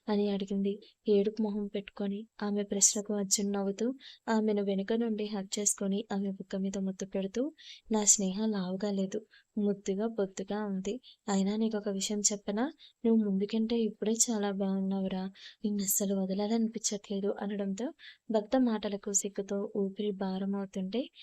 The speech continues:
అతని గుండెల్లో మొహం దాచేసుకుంది స్నేహ. అర్జున్ ఆమె సిగ్గుని మురిపెంగా చూస్తూ కాటుక తీసి స్నేహ అరికాలిలో ఒకటి, ఆమె బేబీ బంప్‌కి ఒకటి దిష్టి చుక్క దిద్ది ఆమెకు జ్యూస్ పట్టించి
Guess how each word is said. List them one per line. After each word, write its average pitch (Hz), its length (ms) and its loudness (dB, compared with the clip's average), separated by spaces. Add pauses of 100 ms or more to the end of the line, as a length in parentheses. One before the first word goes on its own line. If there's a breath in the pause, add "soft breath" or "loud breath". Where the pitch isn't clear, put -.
(220 loud breath)
అతని 240 260 4
గుండెల్లో 240 480 0
మొహం 208 320 -2
దాచేసుకుంది 196 640 -2
స్నేహ. 185 300 0 (600)
అర్జున్ 196 420 0 (100)
ఆమె 196 240 2
సిగ్గుని 196 520 4
మురిపెంగా 220 580 2
చూస్తూ 214 420 0 (520 loud breath)
కాటుక 226 460 2
తీసి 220 400 2
స్నేహ 196 420 0
అరికాలిలో 196 640 -2
ఒకటి, 196 340 -6 (360 loud breath)
ఆమె 226 220 6
బేబీ 190 320 4
బంప్‌కి 196 460 -2
ఒకటి 190 280 -4
దిష్టి 196 320 -6
చుక్క - 260 -6
దిద్ది 196 360 -2 (380 loud breath)
ఆమెకు 254 300 6
జ్యూస్ 208 400 -2
పట్టించి 226 540 -2